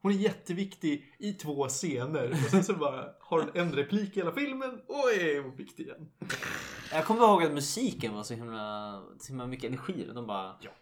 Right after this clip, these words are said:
Speaker 2: den här, så här, jag vet inte, det var så himla kul när de bara körde musik och så bara, "Nu springer vi någonstans och så åker vi båt och så händer det massa grejer." Det kommer ihåg att det är väldigt, de scenerna gick så himla snabbt när de började spela musik.
Speaker 1: Ja. Det är ju, eh,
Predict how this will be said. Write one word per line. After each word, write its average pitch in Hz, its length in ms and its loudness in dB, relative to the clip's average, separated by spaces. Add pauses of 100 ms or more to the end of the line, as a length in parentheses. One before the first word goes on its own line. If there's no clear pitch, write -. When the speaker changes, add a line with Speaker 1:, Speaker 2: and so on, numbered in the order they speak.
(260)
Speaker 2:
den 123 180 -12
här, 120 200 -2
så 120 100 -6
här, 113 60 -4
jag - 220 -2
vet 165 60 4
inte, 123 100 2
det 127 40 0
var 135 100 0
så 139 100 -4
himla 120 280 -2 (140)
kul 139 180 -4
när 113 80 -4
de 113 120 -4
bara 110 100 -2
körde 135 200 -2
musik 120 240 -2
och 117 60 -2
så 123 80 -4
bara, 90 220 -6 (380)
"Nu 196 80 -4
springer 262 300 4
vi 220 60 6
någonstans 139 380 2
och 117 60 -10
så 120 400 -4 (120)
åker 143 260 -10
vi 147 80 -4
båt 143 320 -4
och 117 100 -8
så 120 160 -6
händer 127 200 -6
det - 20 -6
massa 113 160 -12
grejer." 107 200 -12
Det 135 80 0
kommer 170 140 0
ihåg 175 80 4
att 160 40 0
det 156 180 -4
är 143 100 -8
väldigt, 147 380 -6
de 165 140 -2
scenerna 143 280 -2
gick 120 80 -4
så - 40 -14
himla 120 140 -8
snabbt 127 240 -8
när 117 60 -12
de 117 60 -14
började 120 160 -8
spela 123 120 -6
musik. 123 300 -12 (200)
Speaker 1:
Ja. 165 60 -12 (580)
Det 165 240 0
är 156 140 2
ju, 147 460 0
eh, 143 80 -2